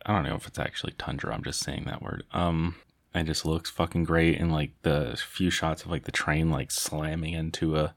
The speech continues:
the back of another train looked pretty fucking sweet. There's some good, like, uh, stunt work of, like, people walking on top of the train and shit. But yeah, so fucking s-, extremely solid four stars for Runaway Train.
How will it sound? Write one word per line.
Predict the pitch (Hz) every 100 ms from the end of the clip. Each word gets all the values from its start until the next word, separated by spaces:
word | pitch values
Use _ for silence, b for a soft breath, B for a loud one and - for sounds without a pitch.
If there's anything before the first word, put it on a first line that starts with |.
| _
the | 78
back | 76 76 78
of | 76
another | 69 76 80
train | - 82 82 82
looked | 82
pretty | - 87
fucking | 85 78 78 85
sweet. | - - 87 82 - _
There's | 80 -
some | 87
good, | 87 85
like, | 85 78 - - -
uh, | 87 64 64 85 - _ _ -
stunt | - 85 80
work | 87 80 -
of, | 80
like, | 73 -
people | 80 80 80 76 76 - -
walking | 78 69 - 80 78
on | 78
top | - 73 -
of |
the | 82
train | - 80
and | 78 82
shit. | - 82 82 - _
But | -
yeah, | 113 110 - - -
so | - - - -
fucking | - 92 - 90 82 80 80 _
s-, | - - -
extremely | - - 120 131 120 110
solid | - - 82 73 - 92 90 _
four | - - - -
stars | - - - - - - -
for | - - 78
Runaway | - - 73 69
Train. | - - -